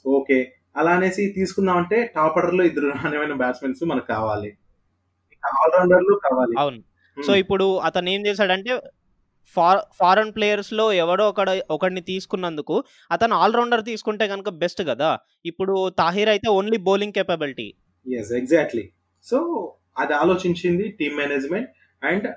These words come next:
Speaker 1: అందుకే ఇద్దరు ఆల్‌రౌండర్‌లను తీసుకుంది. Like బ్రావో కావచ్చు, కరానే కావచ్చు, మనం ఇంత ముందే అనుకున్నాం కదా. So, ఇలా
Speaker 2: అవును.
Speaker 1: తీసుకున్నాం. ఇంకా త్వరలో తాహిర్కి కూడా ఛాన్సెస్ ఇవ్వచ్చు, చెప్పలేం. So, సీఎస్కే అసలు ఎవరిని కూడా నెగ్లెక్ట్ చేయదు,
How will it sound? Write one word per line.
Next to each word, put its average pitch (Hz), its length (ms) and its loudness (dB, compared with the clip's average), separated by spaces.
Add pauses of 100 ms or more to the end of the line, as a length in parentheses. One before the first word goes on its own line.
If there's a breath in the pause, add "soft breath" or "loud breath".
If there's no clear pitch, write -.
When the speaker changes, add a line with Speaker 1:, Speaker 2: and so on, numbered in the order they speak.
Speaker 1:
అందుకే 175 300 0 (160)
ఇద్దరు 160 220 2
ఆల్‌రౌండర్‌లను 170 520 2
తీసుకుంది. 123 340 -2
Like 120 180 0
బ్రావో 135 280 2
కావచ్చు, 160 300 0
కరానే 143 420 0
కావచ్చు, 107 320 -8
మనం 123 260 -2
ఇంత 127 140 -2
ముందే 131 240 0
అనుకున్నాం 117 420 -4
కదా. 131 160 -8 (340 soft breath)
So, - 60 -12
ఇలా 202 80 4
Speaker 2:
అవును. - 180 4
Speaker 1:
తీసుకున్నాం. 135 380 -2
ఇంకా 175 140 -4
త్వరలో 180 380 0
తాహిర్కి 165 520 -2
కూడా 208 280 -2
ఛాన్సెస్ 302 440 -10
ఇవ్వచ్చు, 196 400 -4 (360 soft breath)
చెప్పలేం. 190 340 0 (640)
So, 151 120 -2 (1400)
సీఎస్కే 214 600 0
అసలు 190 360 4 (180)
ఎవరిని 160 400 2
కూడా 180 180 2
నెగ్లెక్ట్ 131 420 -2
చేయదు, 104 320 -6